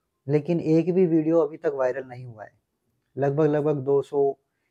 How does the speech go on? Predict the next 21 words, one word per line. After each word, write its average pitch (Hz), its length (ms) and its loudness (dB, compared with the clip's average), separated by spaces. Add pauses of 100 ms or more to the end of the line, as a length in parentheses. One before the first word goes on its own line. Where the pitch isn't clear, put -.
(160)
तीन 139 180 -2
सौ, 135 460 -2
चार 131 280 0
सौ 139 160 -4
व्यू 131 260 -2
आते 123 280 -4
हैं 143 180 -10 (100)
मैक्सिमम। 127 460 -8 (680)
एक 160 200 2
वीडियो 156 280 4
पे 151 260 2 (300)
ग्यारह 139 280 0
सौ, 135 140 -4 (220)
बारह 131 240 -2
सौ 131 140 -10
व्यू 127 260 -6
आए 117 160 -4
हैं 143 260 -18 (680)
और 123 100 -6
उसके 135 220 -4
बाद 131 400 0